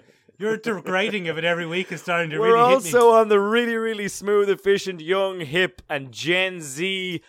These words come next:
Speaker 1: Instagram platform at Sean Rebuke.
Speaker 2: Gen-, the Gen Zers aren't on Instagram, Ben.
Speaker 1: So, uh, well, we haven't got a TikTok channel yet, but don't you worry.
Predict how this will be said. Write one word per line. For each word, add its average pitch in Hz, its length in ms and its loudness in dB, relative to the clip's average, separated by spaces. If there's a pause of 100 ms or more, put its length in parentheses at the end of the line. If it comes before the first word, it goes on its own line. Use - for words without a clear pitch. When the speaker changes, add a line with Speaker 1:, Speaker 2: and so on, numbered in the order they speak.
(200)
Speaker 1:
Instagram 160 600 -4
platform 143 680 -4
at 135 160 -4
Sean 151 220 -4
Rebuke. 135 380 -2
Speaker 2:
Gen-, 156 100 -12 (420)
the 339 80 -12
Gen 392 260 -4
Zers 311 380 -6
aren't 220 140 0
on 190 100 -6
Instagram, 165 560 -8
Ben. 135 360 -10
Speaker 1:
So, 165 340 -8
uh, 160 180 -2
well, 165 120 0
we 170 80 0
haven't 165 180 2
got 165 120 2
a 147 40 -4
TikTok 139 360 -4
channel 139 260 -8
yet, 135 200 -4
but 127 240 -10
don't 147 240 -8
you 160 120 -6
worry. 160 360 -2